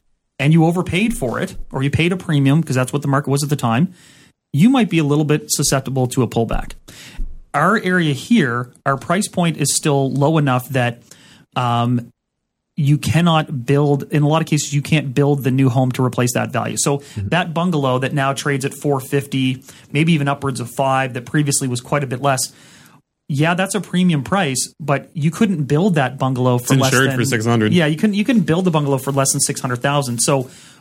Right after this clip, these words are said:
Speaker 1: we're gonna be okay here in, in most of the area, and we don't have this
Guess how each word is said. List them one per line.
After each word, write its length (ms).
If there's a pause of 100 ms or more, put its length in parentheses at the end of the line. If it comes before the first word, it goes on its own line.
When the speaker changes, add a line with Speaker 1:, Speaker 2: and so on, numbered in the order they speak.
(200)
Speaker 1:
we're 320
gonna 160
be 400 (200)
okay 560
here 320
in, 160
in 200
most 340
of 60
the 80
area, 160
and 80
we 80
don't 200
have 320
this 120